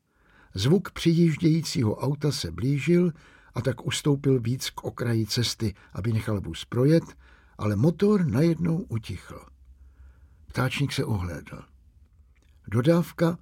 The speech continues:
zastavila před Wagnerčiným domem, vystoupili z ní muži v montérkách a otevírali vrata. Ptáčník se díval, jak dodávka vjíždí do dvora, a potom znovu vykročil.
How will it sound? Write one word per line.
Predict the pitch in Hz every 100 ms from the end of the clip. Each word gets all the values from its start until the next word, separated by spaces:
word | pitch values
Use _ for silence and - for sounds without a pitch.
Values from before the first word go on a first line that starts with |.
| _ _ -
zastavila | 98 135 - 139 143 135
před | 139 113 85
Wagnerčiným | 104 117 107 113 110 110 90 67
domem, | 82 107 135 147 156 - _ _ _ _ _ 120
vystoupili | 151 - 151 139 127 117
z | 90
ní | 92 90
muži | 110 82
v | 85
montérkách | 101 117 135 143 143 156 170 175 - _ _ _ _
a | - 147 -
otevírali | 127 - 123 131 123 123 113
vrata. | 113 - - - 90 - _ _ _ _ _ _ _ _ _ _ _ _ _ _ _
Ptáčník | - 107 113 120 113
se | 113
díval, | 92 107 107 117 127 139 - - -
jak | 104
dodávka | 92 110 120 117 -
vjíždí | 104 98 113 98 90
do | 82 92
dvora, | 101 123 147 156 - _ _ _ _ -
a | 123
potom | 135 - 170 - 175
znovu | 165 120 123 117
vykročil. | 98 - 76 - - - - -